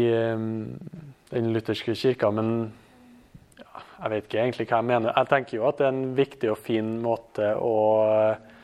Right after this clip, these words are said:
å kanskje få konkretisert og få hjelp til å bekjenne, eh, sammen med noen andre. For det er ofte vanskelig å sette ord på selv og identifisere på egen hånd, eh, hva det er som, eh,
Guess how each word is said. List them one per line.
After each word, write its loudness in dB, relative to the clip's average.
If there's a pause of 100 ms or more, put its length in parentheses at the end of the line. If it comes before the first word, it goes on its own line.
(360)
å -2
kanskje -2
få 0
konkretisert -2
og 0
få 0
hjelp 2
til 4 (480)
å 2
bekjenne, 2 (1000)
eh, 0
sammen 0
med -2
noen 2
andre. 0 (480)
For 2
det 6
er 6
ofte -2
vanskelig 0
å -4
sette -2
ord 6
på 4
selv 4
og 4
identifisere 0
på 2
egen 4
hånd, -4 (960)
eh, 4
hva 6 (160)
det -4
er 4
som, -6 (180)
eh, -2